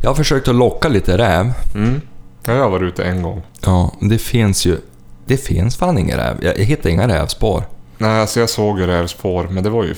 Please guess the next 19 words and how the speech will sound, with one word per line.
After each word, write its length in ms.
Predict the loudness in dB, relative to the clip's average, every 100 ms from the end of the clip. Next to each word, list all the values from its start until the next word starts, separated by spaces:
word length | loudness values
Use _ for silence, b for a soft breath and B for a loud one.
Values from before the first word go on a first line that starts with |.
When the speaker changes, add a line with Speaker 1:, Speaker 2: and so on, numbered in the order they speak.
| -10 -20 -20 -10
Speaker 2:
typ 300 | -10 -10 -8
två 200 | -4 -2
månader 360 | -2 -4 -4
sedan. 240 | -6 -8 -10 -6
Speaker 1:
Mm. 220 | -2 -2 -2 -8 -12 -8
Speaker 2:
Det, 340 | -4 -4 -2
det, 220 | -2 -2 -2
vid 140 | -2 0
mig 240 | 0 -2
typ. 180 | -6 -6 -2
Speaker 1:
Ja. 200 | -2 -2 -4
Speaker 2:
Och 100 | 0
jag 120 | 2
var 160 | 2 2
ut, 320 | 0 -2 -4
men 100 | -2
jag 120 | 0
hade 180 | 0 -2
inte 500 | -4 -4 -4 -2 -2